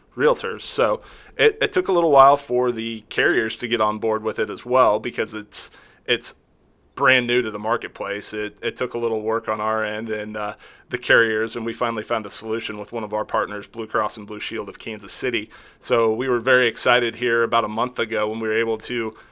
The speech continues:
formally announce that this is actually gonna happen. So, uh, June first is our effective date. Uh, we're, we're close, uh, but we got a lot of work to do between now and then to market the plan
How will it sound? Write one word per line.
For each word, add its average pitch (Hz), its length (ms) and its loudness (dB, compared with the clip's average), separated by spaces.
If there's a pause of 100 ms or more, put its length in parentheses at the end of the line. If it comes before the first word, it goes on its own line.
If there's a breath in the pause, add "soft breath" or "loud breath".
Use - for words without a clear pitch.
formally 131 540 2
announce 110 400 0
that 113 120 -6
this 113 200 -4
is 104 120 -12
actually 107 560 -2
gonna 104 280 -4
happen. 98 480 -8
So, 101 500 -6
uh, 101 220 -6 (340 loud breath)
June 151 240 2
first 147 400 2
is 123 140 -6
our 127 160 6
effective 127 480 -2
date. 117 360 0
Uh, 117 400 0
we're, 117 240 -4 (600 soft breath)
we're 127 120 -2
close, - 720 0
uh, 117 280 4
but 110 160 -4
we 120 100 -4
got 123 120 2
a 117 40 0
lot 120 180 4
of 117 140 -2
work 123 220 -2
to 143 100 -8
do 113 160 -2
between 110 320 -8
now 110 220 0
and 113 100 -4
then 110 200 -2
to 110 300 -8 (320 loud breath)
market 123 340 2
the 120 80 -12
plan 113 580 -2